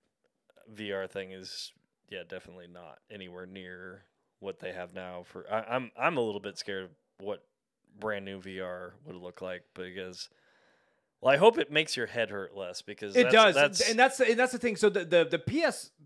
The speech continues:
Speaker 2: w-, at least when I played on yours, it definitely gives you the headache, and it feels like it's just, it's, like, really. But the Oculus, dude,
Speaker 1: Yeah.
Speaker 2: I, I, the, with the Oculus,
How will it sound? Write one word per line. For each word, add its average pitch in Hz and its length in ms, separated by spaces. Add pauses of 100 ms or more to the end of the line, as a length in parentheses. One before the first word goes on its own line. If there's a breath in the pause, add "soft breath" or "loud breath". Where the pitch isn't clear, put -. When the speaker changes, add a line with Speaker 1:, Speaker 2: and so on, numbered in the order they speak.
(120)
Speaker 2:
w-, 185 180
at 190 40
least 214 180
when 175 100
I 156 60
played 160 220
on 127 120
yours, 117 400 (320 loud breath)
it 165 140
definitely 262 280
gives 185 180
you 196 60
the 160 60
headache, 170 420
and 143 100
it 143 100
feels 180 220
like 170 80
it's 165 180
just, 165 200
it's, 165 180
like, 143 160 (200)
really. 175 280
But 139 180
the 143 100
Oculus, 160 520
dude, 117 160
Speaker 1:
Yeah. 92 320 (100)
Speaker 2:
I, 170 140 (120)
I, 202 120
the, 185 120
with 175 140
the 185 80
Oculus, 214 400